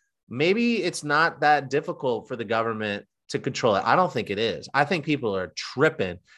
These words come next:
if they think that they're gonna get away with crime using crypto. I think people are delusional. I think they haven't done enough of their homework. Or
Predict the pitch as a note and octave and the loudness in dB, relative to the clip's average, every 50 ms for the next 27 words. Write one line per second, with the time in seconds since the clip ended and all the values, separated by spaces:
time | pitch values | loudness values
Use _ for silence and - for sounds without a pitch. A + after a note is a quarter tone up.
0 | _ _ - - A#2+ A#2+ A#2+ - B2 A#2+ A#2 A#2+ - C3 B2+ A#2+ A#2 - A2 - | _ _ -6 -4 -4 -2 0 2 2 2 2 0 -2 -4 -4 -4 -2 -4 -4 0
1 | - A#2+ A#2+ A2+ A#2 A2+ G2+ F2 A2 G#2+ A2 G#2+ G#2 G#2+ G#2+ G#2 F#2 E2 - - | 2 0 2 2 0 -4 -4 -2 -2 -2 0 0 0 0 0 -2 -2 -6 -12 -10
2 | - A#2+ A2+ A2+ A2 G#2 G2+ G#2 F#2 F#2+ F#2+ F2+ - - A#2+ A2+ A2+ - - F2 | -6 -2 0 0 0 0 0 -4 -6 -8 -10 -12 -8 -2 -2 -2 -2 -2 -6 -6
3 | D#2+ D#2+ E2+ A2+ B2 - D#3 A#2+ - C3 B2+ - A2 G#2 F#2 - G#2 F#2 F2+ G2+ | -4 0 0 0 0 0 -2 -6 -4 -6 -6 -2 -2 -4 -4 -4 -8 -8 -2 0
4 | A#2+ C3+ C3 - A2 F#2+ F2 F#2 C3 C3+ F3 F#3 F3+ F3+ F3 E3+ D#3 B2+ G#2+ B2 | 2 2 2 0 -2 -4 -2 0 0 0 0 2 2 2 4 2 0 0 0 0
5 | B2 C3 C3 B2+ A2 A2+ A2+ A2+ - A2 G2+ F#2+ F#2+ G#2+ B2 B2+ A2+ F2+ E2+ - | 0 0 0 -2 -2 -2 -4 -4 -2 -4 -6 -4 -4 -4 -4 -2 -2 -4 -6 -8
6 | - - - - - - _ - _ _ - A3 G#3+ D4 D4 A#3+ G3+ E3+ D#3+ F3 | -12 -20 -20 -20 -20 -20 _ -20 _ _ 8 10 12 12 12 12 12 12 12 10
7 | G3 F#3+ - | 8 4 0